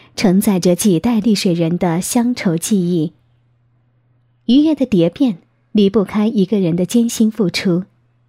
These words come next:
他就是第十任掌门人，愉悦党支部书记、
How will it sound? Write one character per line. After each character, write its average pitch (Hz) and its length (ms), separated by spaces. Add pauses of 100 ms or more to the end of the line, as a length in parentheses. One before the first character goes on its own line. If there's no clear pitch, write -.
(380)
他 - 160
就 226 160
是 170 380 (380)
第 285 160
十 165 240
任 233 240
掌 175 200
门 170 160
人， 180 360 (580)
愉 214 260
悦 208 260
党 180 240
支 220 140
部 214 120
书 233 240
记、 180 360